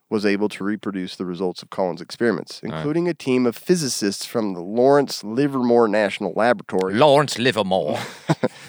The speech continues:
Speaker 1: The L L N L.
Speaker 2: We are from the House of Livermore.
Speaker 1: <laughs> In collaboration with scientists at the Los Alamos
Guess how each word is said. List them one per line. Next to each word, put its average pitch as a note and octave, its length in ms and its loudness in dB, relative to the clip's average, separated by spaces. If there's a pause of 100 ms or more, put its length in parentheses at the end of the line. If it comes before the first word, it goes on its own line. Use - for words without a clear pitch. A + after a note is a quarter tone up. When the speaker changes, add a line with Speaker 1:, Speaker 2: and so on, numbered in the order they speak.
Speaker 1:
The - 180 -4
L D#3+ 180 4
L C3 60 -2
N D#3 100 0
L. D3 40 8
Speaker 2:
We G#3 80 10
are G3 240 8
from E3+ 240 6
the E3 80 4
House G#3+ 320 0
of F#3+ 140 -2
Livermore. C#3 580 2 (720)
Speaker 1:
<laughs> - 640 -20
In E3 160 6
collaboration D#3 600 4
with B2+ 120 -4
scientists C#3 560 0 (260)
at A2 340 2
the C3+ 240 -6 (120)
Los C3 360 6
Alamos B2+ 680 2